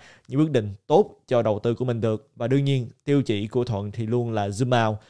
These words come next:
đầu tư dài hạn, không có đầu tư ngắn hạn. Và hy vọng những cái, à, quy định này có thể giúp đỡ được cho một số bạn.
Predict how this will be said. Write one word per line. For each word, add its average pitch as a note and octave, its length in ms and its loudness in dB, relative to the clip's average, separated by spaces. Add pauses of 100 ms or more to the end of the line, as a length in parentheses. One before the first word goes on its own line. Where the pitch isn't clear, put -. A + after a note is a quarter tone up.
(160)
đầu A#2+ 340 4
tư B2+ 140 6
dài A2+ 260 4
hạn, G#2 320 -4
không C3 220 -6
có C3+ 80 -2
đầu A2+ 120 2
tư A2+ 120 -2
ngắn A#2+ 160 -2
hạn. G#2+ 260 2 (140)
Và D3 80 2
hy E3+ 160 8
vọng B2+ 280 6
những C3 240 -6
cái, F3+ 240 4
à, E3 100 6
quy D3 260 2
định B2+ 160 2
này A#2+ 140 -2
có C3 100 -4
thể C3 80 0
giúp C3 160 -2
đỡ A#2 140 2
được A#2+ 160 0
cho C3+ 80 -2
một A2+ 100 -4
số D3+ 180 0
bạn. A2 280 2